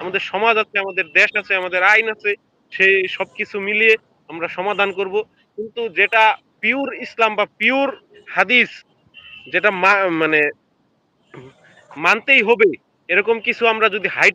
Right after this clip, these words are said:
করে রাখি, তাহলে তো আমাদের নিজেদেরই ক্ষতি হচ্ছে। এখন দেখা যাচ্ছে আমরা নিজেরা মসজিদে যাচ্ছি, নামাজ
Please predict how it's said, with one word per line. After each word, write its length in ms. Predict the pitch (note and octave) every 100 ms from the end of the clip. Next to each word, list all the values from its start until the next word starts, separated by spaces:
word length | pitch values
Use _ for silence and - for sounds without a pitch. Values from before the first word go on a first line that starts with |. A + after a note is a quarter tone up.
| -
করে 160 | A#3+ A3+
রাখি, 240 | A3 G#3+
তাহলে 320 | G3+ G#3 A3
তো 320 | G#3+ G#3+ G3 - _ _
আমাদের 400 | - F3+ F3 F#3+ E3+ - _ _ _ _ -
নিজেদেরই 440 | G#3 A#3 A#3+ A#3
ক্ষতি 260 | G#3+ A3 G#3
হচ্ছে। 280 | F3 - A#2 - _ _ -
এখন 200 | E3 G3+
দেখা 220 | G#3+ A3+
যাচ্ছে 240 | A3 - A#3+
আমরা 380 | A3 A3+ A3+ A3+
নিজেরা 380 | A3+ A3 A#3
মসজিদে 500 | G#3+ G#3 F#3+ G#3+ G#3
যাচ্ছি, 340 | G3+ G#3+ - A3+ G#3
নামাজ 280 | G3 G#3